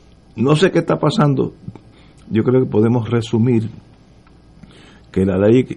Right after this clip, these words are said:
eh, electoral en Puerto Rico no vale la tinta que se usó para imprimirla, porque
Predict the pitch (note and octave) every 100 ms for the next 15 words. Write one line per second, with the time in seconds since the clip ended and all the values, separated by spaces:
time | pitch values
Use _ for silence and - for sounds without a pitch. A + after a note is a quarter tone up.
0 | - A2 A2 - G#2 G2 F#2+ G2 G2 B2+
1 | - F#2 E2+ F2+ - A2+ C3 A#2 - -
2 | F#2 A2+ A#2+ B2+ B2+ G#2 F#2 F2+ C3+ D3
3 | C#3+ G#2+ G2+ G#2+ - D#2+ B2 - G#2 F#2+
4 | F#2 - F2 F#2 G2 F2+ E2+ - - -
5 | - - F#2+ G2